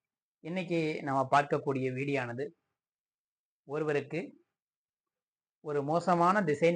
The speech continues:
நடந்தால் கூட அந்த திசையில் எப்படி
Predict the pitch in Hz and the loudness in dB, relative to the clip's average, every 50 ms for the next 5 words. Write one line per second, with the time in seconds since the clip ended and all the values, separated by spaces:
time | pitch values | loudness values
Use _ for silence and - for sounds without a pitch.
0 | 160 143 135 135 131 135 123 123 - - 117 113 127 143 - - _ _ _ _ | 2 0 0 0 0 -2 -2 -2 -4 -4 -2 -2 -2 -2 -4 -8 _ _ _ _
1 | _ _ _ _ _ _ - 135 135 139 147 139 135 127 131 143 143 - 190 165 | _ _ _ _ _ _ -12 -10 -8 -6 -6 -6 -4 -2 -2 -2 0 0 -2 -2
2 | 160 185 226 - - _ _ _ _ _ _ _ _ _ - 135 147 160 160 135 | -2 -2 -4 -6 -12 _ _ _ _ _ _ _ _ _ -14 -12 -12 -12 -10 -8
3 | - 214 233 | -6 -6 -6